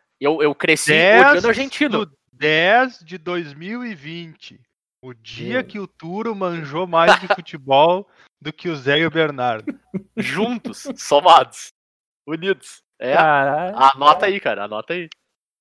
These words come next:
Speaker 2: Barbosinha, gurizada.
Speaker 3: Tá
Speaker 2: Agora
Speaker 3: fadado a
Speaker 2: sim.
Speaker 3: acontecer, né?
Speaker 2: Agora sim, ô, meu, agora pode acabar o mundo.
Speaker 1: É,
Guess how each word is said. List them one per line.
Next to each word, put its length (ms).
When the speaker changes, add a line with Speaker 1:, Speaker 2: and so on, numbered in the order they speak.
Speaker 2:
Barbosinha, 1300
gurizada. 520
Speaker 3:
Tá 80
Speaker 2:
Agora 160
Speaker 3:
fadado 140
a 40
Speaker 2:
sim. 180
Speaker 3:
acontecer, 340
né? 200
Speaker 2:
Agora 600
sim, 420
ô, 140
meu, 260
agora 400
pode 240
acabar 420
o 60
mundo. 320
Speaker 1:
É, 160